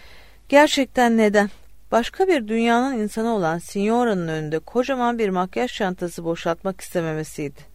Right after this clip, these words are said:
O yumuşak ayakkabıların yol arkadaşlarının çoğunun üç haftada kazandıklarından daha pahalıya mal olduğunu kim bilebilirdi?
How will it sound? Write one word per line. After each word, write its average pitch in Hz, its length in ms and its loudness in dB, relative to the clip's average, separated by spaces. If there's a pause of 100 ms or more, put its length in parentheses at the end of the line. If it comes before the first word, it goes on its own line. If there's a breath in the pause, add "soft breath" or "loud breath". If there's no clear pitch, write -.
(720 loud breath)
O 262 100 4
yumuşak 294 440 0
ayakkabıların 202 640 0
yol 214 260 2
arkadaşlarının 185 760 -2
çoğunun 190 580 -2
üç - 220 -6
haftada 262 340 -2
kazandıklarından 185 1000 -2
daha 214 200 0
pahalıya 190 500 -2
mal 190 320 2
olduğunu 165 400 -2
kim 285 300 -8
bilebilirdi? 165 680 -4